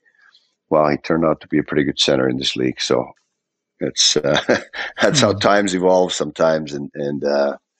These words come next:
Speaker 1: you know, we have some guys this year that have stepped up to the plate and gotten the opportunity to play a different position, like Alexander Texier.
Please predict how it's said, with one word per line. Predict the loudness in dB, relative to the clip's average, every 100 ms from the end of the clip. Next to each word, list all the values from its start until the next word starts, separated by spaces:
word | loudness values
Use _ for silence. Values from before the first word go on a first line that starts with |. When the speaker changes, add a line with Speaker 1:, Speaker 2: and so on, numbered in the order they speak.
| _ _ -10
Speaker 1:
you | -4
know, | 0
we | 2 2
have | 2
some | 0 0
guys | 4 4 4 0
this | -4 -2
year | 0 0 0
that | -2
have | -4
stepped | -2 -4 -2 0
up | -2
to | -2
the | -8
plate | -2 2 2 2
and | -2 -4 0
gotten | 0 2
the | 2
opportunity | 2 0 -4 -2 -2 -4
to | -8 -2
play | 0
a | 0
different | -6 -12 -10
position, | -2 -2 -2 -2
like | 0 -2 -4 -20 -20 -20 _
Alexander | 0 0 2 0 0
Texier. | -2 -2 0 2 4 2 0